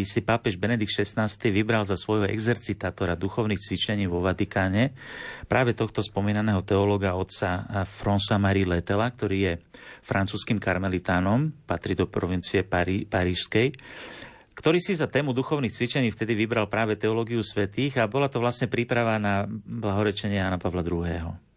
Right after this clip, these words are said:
Ehm, páter Letel je v podstate, okrem toho, že jeden z najväčších teológov súčasnosti, on je, on je členom Pápežskej akadémie teológie, to je štyridsať teológov, ktorí sú menovaní pápežom doživotne za zásluhy. To sú št-,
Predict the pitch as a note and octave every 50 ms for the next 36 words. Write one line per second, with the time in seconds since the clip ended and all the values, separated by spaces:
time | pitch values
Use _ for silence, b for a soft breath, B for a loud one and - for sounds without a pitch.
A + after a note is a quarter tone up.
0 | - B B B B B B B B B B B B B B - G#2 G2+ G2+ G2
1 | F#2+ F#2 F2 F2+ - - - - - - - - - - - - - C3+ - -
2 | - - - _ _ - D3+ F#3 - G3+ E3+ C3+ A#2+ C3+ C#3+ - D#3+ C#3 B2 A2+
3 | A2 A2 A2+ A#2 A#2 A#2 A2+ A2+ - _ _ _ - A2+ - - C#3 B2+ - -
4 | B2+ A#2+ A2 G#2+ G2+ - _ _ _ _ - - - - A#2+ - C#3+ C#3 A#2 -
5 | B2+ A#2+ B2 A2 A#2 A#2 A#2 A2+ A#2+ G2 A2 A#2 A#2 A#2 A#2 - - A2+ - -
6 | A2+ A2 A2 A2+ G#2+ A2 G2+ - A2+ G#2 - A#2 G2+ - - G2+ F2+ - - -
7 | A2+ A2 G#2+ G#2 G#2 G2 G2 F#2 F#2 - - - - G#2 G#2 G#2 G2 F#2 F2 -
8 | - G#2+ G#2+ G#2 G2+ F#2 - G2+ F#2 - G2 - - - G2+ F#2+ - - G#2 F2
9 | G2 F#2+ F#2+ F#2+ F#2 - - F#2+ F#2+ F#2 F#2+ F#2+ F2+ G2 F#2+ F2 - - G#2 -
10 | - A2 G2+ G2+ - - G2 - - G2 F#2+ F#2+ F#2+ F2 F#2+ F2 F2 - F2+ F2
11 | - - F#2+ F#2+ F#2+ G2 F#2+ F#2+ F#2 F2+ F2 G2 F#2 F2+ - G2 - G2+ F#2 F#2
12 | G2 F2 F2 F2+ F2 F2+ - - F#2+ E2+ F#2 F2 E2 F2+ E2 E2 - - - F2+
13 | E2+ E2+ E2 - G2+ - - G2 F#2+ B B B B B B B B - - -